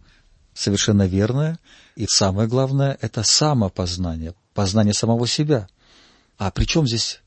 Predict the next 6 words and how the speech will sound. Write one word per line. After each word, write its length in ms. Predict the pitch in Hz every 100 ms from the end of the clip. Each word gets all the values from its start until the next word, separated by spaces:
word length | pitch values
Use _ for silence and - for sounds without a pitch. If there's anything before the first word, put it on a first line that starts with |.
| _
материальный 600 | 113 113 139 131 107 117
мир? 260 | 147 123 - _ _ _ _ _ _ _ - -
По 120 | - 117
Плотину, 760 | 120 120 - 190 208 104 82 - _ _ _ -
ученику 520 | 107 113 120 - 104
Платона, 680 | - 113 - 120 107 82